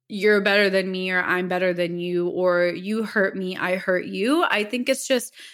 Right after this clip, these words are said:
we don't add the same amount of value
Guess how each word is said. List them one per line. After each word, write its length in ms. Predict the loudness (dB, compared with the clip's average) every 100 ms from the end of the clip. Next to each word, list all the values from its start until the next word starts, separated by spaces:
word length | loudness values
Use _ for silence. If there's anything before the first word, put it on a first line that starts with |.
| -20 _
we 160 | -4 -2
don't 500 | 2 2 2 -2 -6 -10 _ -4
add 460 | 0 2 2 2
the 120 | 0 -2
same 360 | -2 -2 -2
amount 320 | -2 0 0
of 120 | 0 -2
value 720 | -6 -6 -4 -2 0 0